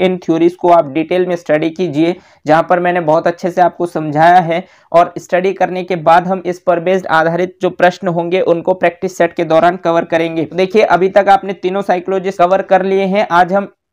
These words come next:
व्यवहारवादियों में चौथे साइकोलॉजिस्ट को पढ़ेंगे जिनका नाम है क्लार्क लुईस हल। तो चलिए स्टार्ट करते हैं और जानते हैं क्लार्क लुईस हल के बारे में कि क्लार्क लुईस हल ने क्या दिया है, उनकी थ्योरी का क्या नाम है जो आपके एग्जाम्स में पूछे जाते हैं। तो सबसे पहले तो आपको पता होना चाहिए कि क्लार्क लुईस हल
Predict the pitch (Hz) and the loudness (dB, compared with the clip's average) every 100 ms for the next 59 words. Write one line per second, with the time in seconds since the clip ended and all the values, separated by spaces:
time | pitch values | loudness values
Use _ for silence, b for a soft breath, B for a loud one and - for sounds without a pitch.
0 | - 147 160 185 190 190 185 196 196 196 | -4 0 2 4 4 2 0 -4 -4 -4
1 | 170 175 196 190 185 196 180 196 - 180 | -4 -2 -4 -4 -2 -4 -4 -8 -8 -2
2 | 180 185 196 180 175 185 180 180 180 185 | 0 0 -4 -4 0 0 2 0 -4 2
3 | 185 180 180 180 185 - 190 170 - b | 2 2 0 2 2 2 2 2 -4 b
4 | b 185 202 208 220 208 190 - 214 202 | b -4 0 2 2 2 0 0 -8 -6
5 | 214 208 170 170 175 196 196 190 196 196 | -4 -4 0 -2 -2 -6 -2 2 2 0
6 | 190 190 190 175 175 196 180 170 170 185 | -2 -2 0 -2 0 2 2 2 0 -6
7 | 214 _ _ 185 180 185 202 202 190 196 | -8 _ _ -10 0 2 2 0 -2 -2
8 | - 185 185 185 180 190 196 185 180 175 | -2 -2 -2 -6 0 2 2 0 0 2
9 | 190 185 175 190 - 185 190 202 196 190 | -2 -2 -6 -8 -2 -2 0 0 0 0
10 | 175 170 180 175 190 - b - 180 180 | 2 2 2 0 -2 -6 b 0 2 2
11 | 180 190 175 151 180 180 190 196 190 190 | 0 -4 -4 -2 -4 -4 -6 -4 -4 -2
12 | 180 165 156 170 160 - _ _ - 196 | 2 2 0 -2 -2 -6 _ _ -4 -4
13 | 196 226 202 190 202 208 196 208 196 196 | 0 0 2 2 2 2 2 0 -4 0
14 | 196 190 185 190 180 196 196 180 196 - | 0 2 0 -2 -2 -2 2 2 2 0
15 | 185 185 196 - 175 | -4 -4 -4 -2 -2